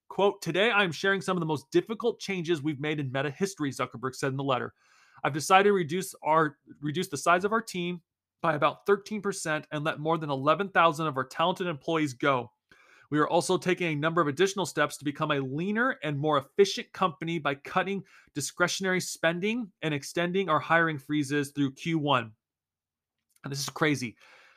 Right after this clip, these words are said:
Shares of Meta were up about seven point seven percent Wednesday morning. More layoffs and the stock rises. This is a trend that's been happening. As they've been announcing more layoffs, a lot of company stocks have been rising, okay?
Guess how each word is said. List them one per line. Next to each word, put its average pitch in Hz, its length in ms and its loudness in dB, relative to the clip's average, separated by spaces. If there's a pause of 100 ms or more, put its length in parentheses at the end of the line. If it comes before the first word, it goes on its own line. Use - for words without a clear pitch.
(260)
Shares 175 260 4
of 175 100 4
Meta 165 180 8
were 156 80 6
up 156 140 2
about 139 260 -2
seven 151 320 0
point 139 180 -4
seven 139 320 -2
percent 135 420 -4
Wednesday 135 360 -2
morning. 120 480 -6 (400)
More 160 220 6
layoffs 160 580 4 (120)
and 123 160 -8
the 117 40 -12
stock 127 440 -2
rises. 113 580 -8
This 180 140 2
is 262 80 -2
a 320 80 -2
trend 240 260 0
that's 202 140 -4
been 156 100 -4
happening. 131 500 0
As 143 200 2
they've 160 180 0
been 180 80 0
announcing 156 580 -2
more 151 300 2
layoffs, 127 540 2
a - 40 -4
lot 131 240 0
of 233 100 -4
company 214 360 -2
stocks 135 460 0
have 135 100 0
been 117 180 -8
rising, 113 460 -10 (260)
okay? 117 300 -8